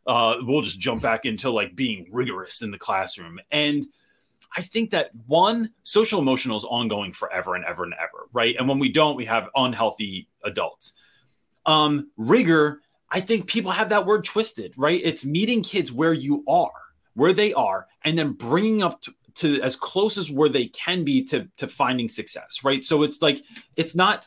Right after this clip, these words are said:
I, you know, I had kids last year that were in, had a kindergarten reading level in the ninth grade. I went to the special education department. I asked about this and they said, "We don't have a program to help these kids." Well, then, and, and they said,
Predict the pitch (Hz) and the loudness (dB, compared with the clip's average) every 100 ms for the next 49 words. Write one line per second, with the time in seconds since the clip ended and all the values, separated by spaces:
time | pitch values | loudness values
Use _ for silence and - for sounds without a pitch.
0 | _ 180 185 185 226 - 208 151 156 165 | _ 0 2 2 0 -2 -2 0 0 0
1 | - 190 160 156 - _ _ _ - 160 | -2 2 4 4 -2 _ _ _ 2 2
2 | 143 165 156 131 - - - 185 131 - | 2 2 2 0 -4 -12 -2 0 0 -6
3 | - 226 240 240 220 156 156 165 165 - | -6 -2 -2 -2 -2 2 2 2 -2 -4
4 | 123 131 110 92 82 85 - 127 120 107 | -2 0 0 -2 -4 -8 -4 -2 0 0
5 | 110 120 156 - - 95 76 _ _ _ | 2 2 0 -4 -16 -18 -18 _ _ _
6 | _ _ - 110 104 180 185 190 - 175 | _ _ -4 0 4 2 0 -4 2 2
7 | 175 147 143 131 113 117 117 120 113 104 | 2 -2 -2 -4 -2 -4 0 0 2 -2
8 | - 131 151 120 107 - 110 113 104 110 | 0 0 0 0 -2 0 -4 -4 -2 -2
9 | 135 208 208 190 175 165 - 131 92 - | -2 -4 -4 -6 -2 -2 0 -2 -4 -4
10 | 92 - 85 - - - - - _ _ | -4 -4 -8 -8 -12 -14 -18 -18 _ _
11 | - 180 190 185 - _ _ - - 165 | 2 4 6 2 -4 _ _ -16 0 0
12 | 165 175 175 165 175 | 2 4 4 4 2